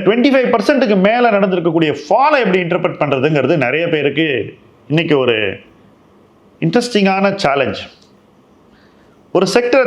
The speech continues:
தனியா எடுத்து பார்ப்போம். ஒரு வருஷம் முன்னாடி அந்த செக்டருடைய வேல்யூவேஷன்ஸ் மிகைப்படுத்தப்பட்டு இருந்தது என்பதை முதலில் நினைவில் கொள்ள வேண்டும். ஒண்ணு, செக்டருடைய வேல்யூவேஷன் Nifty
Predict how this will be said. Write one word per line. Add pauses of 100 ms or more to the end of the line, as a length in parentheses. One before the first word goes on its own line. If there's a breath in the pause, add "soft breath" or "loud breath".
தனியா
எடுத்து (100)
பார்ப்போம். (1400 soft breath)
ஒரு
வருஷம்
முன்னாடி (1500)
அந்த (100)
செக்டருடைய (120)
வேல்யூவேஷன்ஸ் (260)
மிகைப்படுத்தப்பட்டு (240)
இருந்தது (220)
என்பதை (180)
முதலில்
நினைவில்
கொள்ள (100)
வேண்டும். (2000 loud breath)
ஒண்ணு, (200)
செக்டருடைய (100)
வேல்யூவேஷன் (280)
Nifty